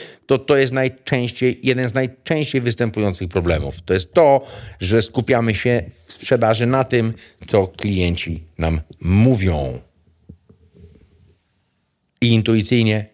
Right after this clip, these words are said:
badamy potrzeby tych klientów. I pokażę wam to na kilku przykładach, nie teoretycznych, tylko z firm,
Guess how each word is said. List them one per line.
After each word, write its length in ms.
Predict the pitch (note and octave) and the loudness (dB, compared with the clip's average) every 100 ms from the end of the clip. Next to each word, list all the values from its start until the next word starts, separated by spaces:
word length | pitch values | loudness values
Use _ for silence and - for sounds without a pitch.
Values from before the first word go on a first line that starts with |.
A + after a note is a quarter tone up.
| _ | _
badamy 520 | A2 A2+ F#2 E2+ E2 - _ | -2 0 0 -2 -4 -8 _
potrzeby 680 | - F#2 - - - F#2+ F2 | -6 -6 -6 -4 0 0 0
tych 280 | D#2+ D2 - | -6 -8 -10
klientów. 560 | D2+ D2+ C#2 C2+ - - | -8 -6 -6 -10 -16 -8
I 80 | G#2 | -6
pokażę 460 | - G2+ A#2 A2 | -4 0 0 2
wam 200 | G#2+ G#2+ | 0 0
to 120 | G#2 A2 | 0 0
na 120 | G2+ | -2
kilku 380 | - A#2+ A2 G2+ | -2 -4 -2 -4
przykładach, 640 | - G2+ G#2+ F#2 G2+ - - - - - | -4 0 2 4 0 -2 -12 -20 -20 -4
nie 280 | A#2 B2 G2+ E2+ _ _ | 0 0 0 -6 _ _
teoretycznych, 720 | C3 A#2 A2 - F#2+ A2 A2+ | 0 2 2 0 -4 -2 -2
tylko 340 | A2 G#2 A2+ - | -2 0 0 0
z 140 | - | -4
firm, 340 | - C3 B2+ | -2 0 0